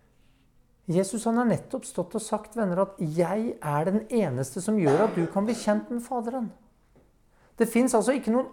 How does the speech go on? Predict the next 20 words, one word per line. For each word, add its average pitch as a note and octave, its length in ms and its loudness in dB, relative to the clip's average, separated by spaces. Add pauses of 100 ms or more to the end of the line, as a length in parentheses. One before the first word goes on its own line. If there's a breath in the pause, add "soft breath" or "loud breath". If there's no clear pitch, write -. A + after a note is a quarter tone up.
andre B3 440 4
du C4+ 160 0
kan C4 200 0
gå F#3+ 160 8
i C4+ 100 2 (120)
åk C#4 380 4
med. C#4 260 2 (800 soft breath)
Fordi B3+ 260 6
det C#4+ 140 4
finnes C4+ 400 8
bare C4+ 480 12
en D4+ 420 12
som C4 220 8
har C4 160 12 (160)
gått - 500 12 (140)
lidelsens A3+ 800 10
og C4+ 120 4
korsets A3+ 560 8
vei C4+ 200 12
før. D4+ 420 8